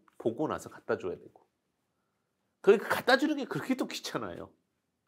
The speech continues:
근데 지금은 웹이잖아요. 웹 카툰. 인터넷으로 백 원, 이백 원 내면 그냥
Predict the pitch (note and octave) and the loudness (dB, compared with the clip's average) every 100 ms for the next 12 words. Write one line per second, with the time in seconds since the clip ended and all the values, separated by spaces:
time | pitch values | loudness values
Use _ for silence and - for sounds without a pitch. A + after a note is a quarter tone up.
0 | _ _ _ _ _ _ _ _ _ _ | _ _ _ _ _ _ _ _ _ _
1 | - G3+ A#3 - F#3 F#3+ G3+ G#2+ - E2 | -2 0 4 4 6 8 8 6 -4 0
2 | G2+ D#3 A3+ E3+ G2 E2 - F#2+ G#3+ - | 6 8 6 4 0 -2 2 8 8 6
3 | - A3+ A3+ - E2+ - _ _ _ _ | 4 4 4 -6 -8 -10 _ _ _ _
4 | _ _ _ _ - _ _ - F#3+ C4+ | _ _ _ _ -20 _ _ -2 4 8
5 | C4+ B3+ A#3+ - C#3+ A3+ F#3+ F#3+ G3+ C#3 | 8 8 6 6 8 8 8 8 8 4
6 | F#2 E3 E3+ F2+ - _ _ _ _ _ | 2 2 2 0 -12 _ _ _ _ _
7 | - A#3 C4+ A#3+ | 0 6 8 6